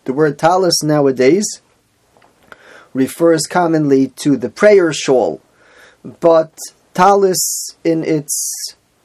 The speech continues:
simplest expression is simply a garment.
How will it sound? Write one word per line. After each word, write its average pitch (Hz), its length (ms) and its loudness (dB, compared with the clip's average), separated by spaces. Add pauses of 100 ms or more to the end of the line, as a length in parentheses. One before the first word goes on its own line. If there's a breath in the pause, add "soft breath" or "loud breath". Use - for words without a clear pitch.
simplest 185 680 -2 (1000)
expression 165 800 -2 (120)
is 175 280 0
simply 170 420 -2
a 151 180 0
garment. 143 760 -2